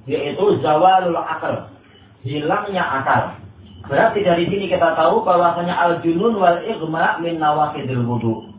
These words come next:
Termasuk pembatal wudu adalah al-junun, yaitu apa? Yaitu gila. Seseorang kalau gila, maka wudunya batal.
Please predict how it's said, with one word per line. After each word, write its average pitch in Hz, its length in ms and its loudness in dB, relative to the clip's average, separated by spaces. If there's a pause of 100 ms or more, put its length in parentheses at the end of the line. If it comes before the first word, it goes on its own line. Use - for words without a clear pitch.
(300)
Termasuk 151 400 0
pembatal 147 400 2
wudu 156 240 0
adalah 160 320 2
al-junun, 160 560 0
yaitu 131 260 -2
apa? - 460 0 (480)
Yaitu 123 320 -2 (160)
gila. - 480 2 (640)
Seseorang 165 400 0
kalau 156 260 0
gila, 160 380 2
maka 135 240 -2
wudunya 135 400 -2
batal. 120 480 -2